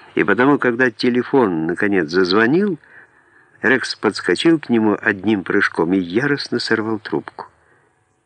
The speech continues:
«Рекс, слышишь меня?» взволнованно шептал в мобильник боец, дежуривший на чердаке дома напротив. «Они въехали во двор. Да точно они, что я чурок от белых не отличу, что ли?»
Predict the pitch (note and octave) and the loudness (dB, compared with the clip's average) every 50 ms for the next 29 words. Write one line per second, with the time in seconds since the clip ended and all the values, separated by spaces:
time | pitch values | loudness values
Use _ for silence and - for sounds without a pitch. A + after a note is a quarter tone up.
0 | _ _ _ _ _ _ _ _ _ _ _ _ _ _ _ _ _ - F2+ G2+ | _ _ _ _ _ _ _ _ _ _ _ _ _ _ _ _ _ 0 2 2
1 | G#2+ F2+ - - - - - - - G2+ C3+ C#3+ - C#3 B2+ - A#2 A2+ G#2+ G2+ | 2 2 0 -4 -8 -8 -4 0 2 2 2 2 2 0 -2 0 2 2 2 2
2 | G2 E2+ - - - _ _ _ _ _ _ - E2+ E2 F2 G2+ G#2+ G#2 G#2 G#2+ | 0 -2 -2 -6 -8 _ _ _ _ _ _ -4 -2 0 2 2 2 4 4 2
3 | G#2 G2 F#2+ F#2+ F2 - - - F#2+ E2 - - - A2+ A2 G#2+ G2 F2+ E2+ E2 | 2 2 0 0 0 0 0 0 0 -2 -4 -4 -2 0 2 2 2 0 -2 -2
4 | E2 E2 D#2+ F#2 A#2 A#2+ A2+ G#2+ G#2+ F2+ F2+ D2+ E2 E2+ E2+ G#2+ A#2+ A#2+ - - | -2 -2 0 2 2 2 2 0 0 -2 -2 -2 -2 0 0 0 0 -2 -4 -8
5 | - - D#2+ D2+ F2+ F2 E2 F#2 G#2+ A2+ G#2+ G#2+ G2 - - A2 F#2+ F#2+ F#2+ F2 | -12 -10 -4 0 0 0 2 2 2 4 4 2 2 2 2 2 0 0 -2 -2
6 | - - F2+ E2+ F#2+ E2 E2+ E2 - - G2 D#2+ C#2 F#2 F#2 F#2 F2 F2 F2 E2 | 0 0 -2 -2 0 -2 -4 -2 0 0 0 0 2 0 0 0 0 -2 -2 -2
7 | - - D2+ C2+ - - - - _ _ - - - - - - - _ _ _ | -2 -2 -2 -2 -4 -6 -12 -12 _ _ -20 -20 -20 -20 -20 -20 -20 _ _ _
8 | _ _ _ - - F2 F2+ F#2+ F2 F2+ E2+ F#2 A2 A#2+ - - A2+ A2 G#2+ G#2+ | _ _ _ -8 -4 -2 -2 0 -2 -2 -2 -2 -2 0 0 0 0 0 2 2
9 | A2 G#2 G#2 G#2 A2 G2+ - - - - _ _ _ _ _ _ _ _ _ _ | 0 0 2 2 2 2 2 0 -6 -16 _ _ _ _ _ _ _ _ _ _
10 | _ _ _ _ _ _ _ _ _ - - - F#2 - A2+ A2 G#2+ - - A#2 | _ _ _ _ _ _ _ _ _ -8 -2 -2 0 2 2 2 2 2 0 0
11 | A#2 A#2 B2+ C3 A2+ G2 D#2+ C#2 - - - - - - F#2 F2+ F2 D#2 C#2+ - | 0 2 2 2 2 2 0 -4 -8 -12 -10 -8 -6 -2 0 0 0 -2 -4 -8
12 | - - - _ _ _ _ _ _ _ _ _ _ _ _ _ _ - - - | -10 -16 -20 _ _ _ _ _ _ _ _ _ _ _ _ _ _ -4 0 4
13 | G#2 G#2+ G#2 F2+ - G2+ F#2+ E2+ D#2+ G2 A#2 A#2+ A#2 G2+ - - F#2+ F#2 E2+ - | 4 6 4 4 2 0 0 0 2 2 2 2 2 0 -2 -4 -4 -4 -4 -2
14 | F2 E2+ - - E2 - - - D#2+ D#2 D2 - | -2 -4 -2 -2 -2 -2 -2 -4 -6 -14 -14 -18